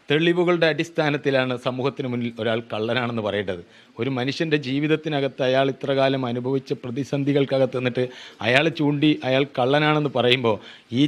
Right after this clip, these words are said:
ചൂണ്ടുന്ന വിരലുകളെല്ലാം അവനവൻ്റെ നേരത്തേക്ക് തന്നെ ചൂണ്ടി വെച്ചിട്ട് പറയണം, "ഞാനിത് പറയാൻ അല്ലെങ്കിൽ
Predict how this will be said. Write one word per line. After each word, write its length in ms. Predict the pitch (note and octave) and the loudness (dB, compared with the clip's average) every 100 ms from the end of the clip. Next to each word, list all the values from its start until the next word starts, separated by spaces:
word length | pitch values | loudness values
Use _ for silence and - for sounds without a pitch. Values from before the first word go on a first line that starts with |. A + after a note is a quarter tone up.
| D3+ | 0
ചൂണ്ടുന്ന 340 | C#3 D3+ E3 F3+ D#3 | -2 2 4 4 4
വിരലുകളെല്ലാം 600 | D3 D3+ D3 C3 C#3 C#3+ A#2 | 4 4 4 4 2 2 -2
അവനവൻ്റെ 480 | A#2+ C#3 D3+ D#3 D3 | 0 2 2 2 0
നേരത്തേക്ക് 380 | C3 C3 C3+ C#3 | 0 0 -2 -4
തന്നെ 120 | C3 C3 - | -4 -6 -6
ചൂണ്ടി 260 | C3 C#3+ D3+ | -4 2 4
വെച്ചിട്ട് 240 | C#3+ C3+ B2+ | 4 2 2
പറയണം, 280 | A#2 A#2 A2+ A2+ A2 | 4 4 0 -4 -2
"ഞാനിത് 360 | A2+ C3 C#3+ C#3 A#2+ | 0 0 0 0 0
പറയാൻ 360 | A2+ B2+ C3 G#2+ - - A2+ | 2 4 4 2 -14 -14 -4
അല്ലെങ്കിൽ 240 | B2 C3 | 0 2